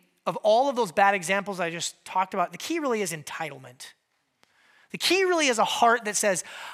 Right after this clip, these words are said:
"I've got what I've got and I deserve what I have and don't you dare try to take it away from me." An entitlement heart, a heart that says, "This is what I've earned,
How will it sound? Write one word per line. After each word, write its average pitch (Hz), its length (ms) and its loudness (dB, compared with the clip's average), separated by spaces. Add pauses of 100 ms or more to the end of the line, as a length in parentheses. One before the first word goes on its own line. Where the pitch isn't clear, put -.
(160)
"I've 330 560 8
got 302 340 8
what 226 160 4
I've 294 480 8
got 254 360 8
and 208 120 4
I 294 320 8
deserve 277 560 2
what 233 140 2
I 254 240 8
have 233 400 6
and 190 100 -6
don't 233 220 0
you 285 160 -2
dare 240 260 4
try 226 160 2
to 208 80 2
take 214 240 0
it 208 60 0
away 185 240 0
from 165 240 -8
me." 113 240 -18 (1080)
An 233 100 4
entitlement 254 680 2
heart, - 380 -10 (180)
a - 60 2
heart 294 280 4
that 339 100 0
says, 233 340 4 (340)
"This 311 240 6
is 302 140 0
what 240 260 2
I've 180 260 4 (100)
earned, 330 480 4